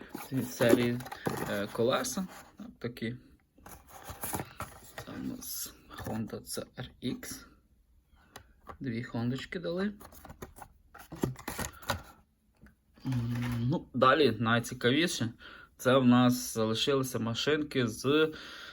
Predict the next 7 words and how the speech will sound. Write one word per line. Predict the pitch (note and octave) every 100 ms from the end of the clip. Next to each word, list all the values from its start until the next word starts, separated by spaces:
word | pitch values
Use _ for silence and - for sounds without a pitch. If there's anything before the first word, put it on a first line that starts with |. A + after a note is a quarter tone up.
| -
серії | - - A#2+ A#2+ A#2 A#2 A2+
Форсаж. | - A2 A2 - A2 A#2 A#2+ - - - - - - - _ _ _
Опа. | - G#2 - E2+ A2+ - - - - - - _
Mitsubishi | - C#3+ D#3+ - D3 D3+ D3
Eclipse. | C3 B2 C#3 D#3+ F#3+ - - - _ _ _ _ _ _ _ _ _ _ - _ _ _ - -
Брайана | - - A2+ A2 A2 A2 G#2+
О'Коннора. | G#2+ B2+ C3+ D3+ D#3+